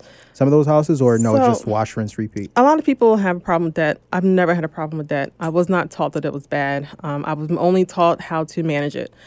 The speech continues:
Speaker 2: And I'm like, as long as I have a Section eight ten in there, I know how it's gonna get paid. I'm a, I'm a, I'm gonna be in debt because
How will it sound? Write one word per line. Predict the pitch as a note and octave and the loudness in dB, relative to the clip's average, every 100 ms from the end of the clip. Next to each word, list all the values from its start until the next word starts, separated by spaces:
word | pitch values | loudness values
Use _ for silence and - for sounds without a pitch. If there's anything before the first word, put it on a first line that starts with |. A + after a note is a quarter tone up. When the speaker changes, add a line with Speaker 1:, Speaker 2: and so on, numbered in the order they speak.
| - - | -20 -4
Speaker 2:
And | F3+ | 0
I'm | F3 | 2
like, | E3+ | 2
as | D#3+ | 2
long | F3 F#3+ | 2 2
as | G3 | 4
I | F3+ | 2
have | F#3 F3 | 2 -2
a | |
Section | - F3 - | -4 -8 -6
eight | E3+ | -4
ten | G#3 | 0
in | A3+ | 2
there, | A3 G#3 | 4 4
I | |
know | F#3 E3+ | 2 0
how | F3 | -4
it's | E3+ | -4
gonna | E3 | -4
get | D#3+ | -4
paid. | F#3+ G3 G3 - | -2 0 0 -2
I'm | E3+ F#3 | -2 0
a, | E3+ D#3 - | 0 -2 -4
I'm | E3 F#3 | -4 -4
a, | D#3+ - | -4 -6
I'm | F3 | -4
gonna | F#3+ F3+ | -2 -2
be | F3 | -2
in | E3+ E3 | -2 2
debt | G#3+ - | 2 0
because | F3 E3+ E3 D#3 | -4 -2 -2 -4